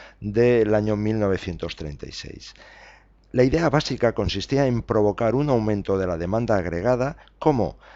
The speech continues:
a través de la manipulación de aquellas partes de la misma más controlables por la autoridad económica, por ejemplo, el gasto público. Se podría así lograr que la oferta y la producción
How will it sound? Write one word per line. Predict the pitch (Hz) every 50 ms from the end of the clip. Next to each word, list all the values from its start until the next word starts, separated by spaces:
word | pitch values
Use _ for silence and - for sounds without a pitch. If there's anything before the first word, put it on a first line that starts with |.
| - _ _ _ _ _ _ _
a | - 101
través | 101 - 98 95 101 123 139 139 131 120
de | 113 117
la | 101 95
manipulación | 92 95 95 95 90 - 92 90 90 90 - - 117 120 127 131 131 135 - - - - - _
de | - 107 101 123
aquellas | 117 - - 156 151 156 147 127 -
partes | - 135 131 120 - - 110 98 87 87
de | 95 104 95
la | 92 92
misma | 110 135 147 131 - - 123 135
más | 90 98 110 117 123 139 147 151 - -
controlables | - 123 117 113 104 110 101 101 101 104 113 110 113 117 113 107 -
por | - 104 98
la | 95
autoridad | 92 85 - 95 85 87 87 98 98 95 -
económica, | 98 - 104 98 110 120 113 101 87 - 82 76 62 - _ _ _ _ _ _
por | - -
ejemplo, | - - 95 90 95 101 98
el | 92
gasto | 80 90 80 - - 85
público. | 80 101 90 - 82 - - 71 65 - - - - - -
Se | - - 123
podría | 110 123 127 135 143 165 160 147
así | 143 - - 156 139
lograr | 123 117 104 120 131 139 139 139
que | - - 117
la | 95 90
oferta | 90 - - 131 127 117 - 113 101
y | 98
la | 90 90 85
producción | - 95 95 101 120 127 - - - 120 120 120